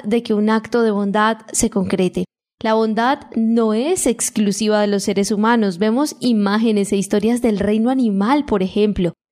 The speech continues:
que representan esta cualidad. Un ejemplo claro son los bonobos. Pueden buscar en Google bonobos y allí se darán cuenta de quién les estoy hablando.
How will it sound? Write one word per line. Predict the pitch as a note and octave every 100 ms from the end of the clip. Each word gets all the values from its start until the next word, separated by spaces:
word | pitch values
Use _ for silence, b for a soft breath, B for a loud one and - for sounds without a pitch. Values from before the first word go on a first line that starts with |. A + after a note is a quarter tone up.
| _ _ _
que | B3
representan | A3+ A3+ G#3+ G#3 A#3 A#3 C4+ C#4 -
esta | A#3 A#3+
cualidad. | A3 G#3 F#3+ G3 G3 F#3+ - _ _ _ _ _
Un | - C4
ejemplo | D4 D#4 C#4+ C4+ C#4+ C#4+
claro | D4 D4 C4+ B3+ -
son | - A3+ G#3+
los | A3+ A#3 -
bonobos. | G#3 G#3 A3+ C#4+ A#3+ - - _ _ _ _
Pueden | - G#3 A#3 B3+
buscar | C#4 - C4
en | C#4 C4+
Google | C#4 A#3+ A3 B3 - -
bonobos | G3 G#3+ A#3+ C4+ G#3+ G#3+ A3 -
y | G3+
allí | F#3 F#3 D4+
se | E4
darán | G#3+ F#3 F#3
cuenta | G#3+ G#3+ G#3+
de | G3+ F#3+
quién | A3 G3+
les | F#3+
estoy | F3+ F3 F#3
hablando. | F3+ F3 E3+ E3+ F3+